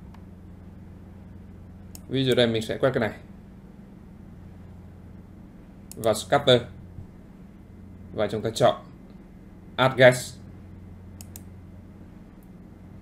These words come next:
Thì ở đây cỏ đã được giải. Đây mình sẽ giải thích các thông số cho mọi người. Density là cường độ.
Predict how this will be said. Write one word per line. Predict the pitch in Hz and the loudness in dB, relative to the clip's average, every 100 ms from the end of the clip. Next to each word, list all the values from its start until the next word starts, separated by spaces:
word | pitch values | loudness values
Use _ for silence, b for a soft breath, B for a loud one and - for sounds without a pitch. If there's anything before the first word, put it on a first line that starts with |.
| - B B B B B - | -18 B B B B B -2
Thì | - | 8
ở | 123 | 12
đây | 143 | 12
cỏ | 131 107 | 12 12
đã | 113 | 10
được | 123 | 10
giải. | 120 110 82 - - - - - - - - - - - - - - - - - - - - - | 8 8 2 -10 -16 -18 -18 -20 -20 -20 -20 -20 -20 -20 -20 -20 -20 -20 -20 -20 -20 -20 -14 4
Đây | 139 | 6
mình | 131 | 6
sẽ | 117 127 | 6 6
giải | 131 120 - | 6 4 2
thích | 151 - | -2 -2
các | 175 170 | -2 0
thông | 143 | 0
số | 123 113 | 2 4
cho | 127 | 4
mọi | 110 | 2
người. | 107 101 92 - - B B B B B B - - - - - - - | 2 0 -2 -14 -18 B B B B B B -16 -18 -18 -18 -18 -16 4
Density | 131 143 - 160 156 147 143 - | 6 6 4 6 6 6 0 -2
là | 107 | 0
cường | 104 127 117 | 4 4 10
độ. | 135 - | 10 10